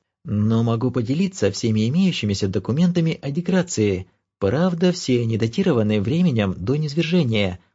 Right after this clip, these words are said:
После этого монстр-переросток не отслеживался нами. Могу поинтересоваться, зачем вам обезумевший бог? "Его надо найти и пленить",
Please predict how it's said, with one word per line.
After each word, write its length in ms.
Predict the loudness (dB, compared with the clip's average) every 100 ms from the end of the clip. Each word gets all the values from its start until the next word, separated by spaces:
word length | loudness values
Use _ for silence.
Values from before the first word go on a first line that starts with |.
| -8
После 320 | -6 -2 -2
этого 500 | 0 -4 0 0 2
монстр-переросток 1000 | 0 -2 -4 -4 -2 0 -2 0 -2 0
не 200 | -4 -4
отслеживался 640 | -2 -2 0 0 0 -2
нами. 460 | 0 0 0 -2 -4 _ _ _ _ -8
Могу 520 | -4 0 0 0 0
поинтересоваться, 960 | 2 0 0 -4 0 0 0 0 -2 -2 _
зачем 580 | -6 0 0 0 -2 0
вам 180 | 0 0
обезумевший 580 | -2 -2 -4 -6 -4
бог? 320 | -2 -2 -4 -14 _ _ _ _ _
"Его 540 | -2 2 4 4 4 2
надо 260 | 2 2
найти 500 | 2 2 0 2 2
и 300 | 0 -2 0
пленить", 600 | 0 0 0 0 -2 -6